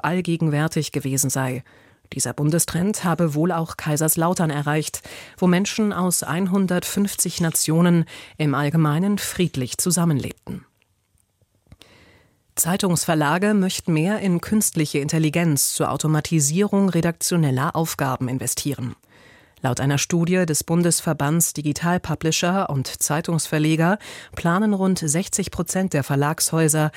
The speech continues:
einen Teil der redaktionellen Texte vollständig von einer K I erstellen zu lassen und nach menschlicher Prüfung zu veröffentlichen.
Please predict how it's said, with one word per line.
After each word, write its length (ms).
einen 240
Teil 280
der 160
redaktionellen 600
Texte 460
vollständig 760
von 160
einer 280
K 180
I 180
erstellen 440
zu 160
lassen 380
und 300
nach 220
menschlicher 520
Prüfung 560
zu 160
veröffentlichen. 800